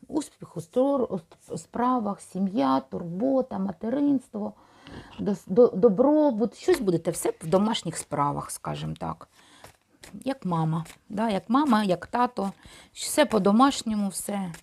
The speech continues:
Всі справи будуть пов'язані з вашим благополуччям, з вашими життєвим забезпеченням, скажімо, навіть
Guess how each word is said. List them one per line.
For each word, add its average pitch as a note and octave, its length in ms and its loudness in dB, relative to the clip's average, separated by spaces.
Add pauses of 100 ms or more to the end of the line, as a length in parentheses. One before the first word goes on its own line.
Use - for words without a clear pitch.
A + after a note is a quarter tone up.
(640)
Всі - 200 0
справи C4 380 2
будуть F#3 320 -2
пов'язані E3+ 600 0
з D3+ 100 -6
вашим F#3+ 420 0
благополуччям, G3 1300 0 (460)
з - 100 -10
вашими G3 840 2 (4000)
життєвим G3+ 640 2
забезпеченням, F3 1000 0
скажімо, D3+ 540 -14
навіть D3 320 -10